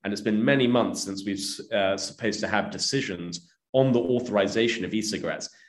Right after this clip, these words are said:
Several e-, e-cigarette products have been authorized as, quote,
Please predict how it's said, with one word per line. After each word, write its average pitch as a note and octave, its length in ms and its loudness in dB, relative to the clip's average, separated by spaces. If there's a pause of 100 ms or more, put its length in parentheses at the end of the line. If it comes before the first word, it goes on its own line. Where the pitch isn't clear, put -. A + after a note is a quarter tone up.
(140)
Several F3 480 8
e-, D#3 260 4
e-cigarette B2+ 500 2
products A#2 320 2
have A#2 280 0
been C3 140 2
authorized C3+ 720 4 (300)
as, A#2 100 0
quote, A2+ 300 4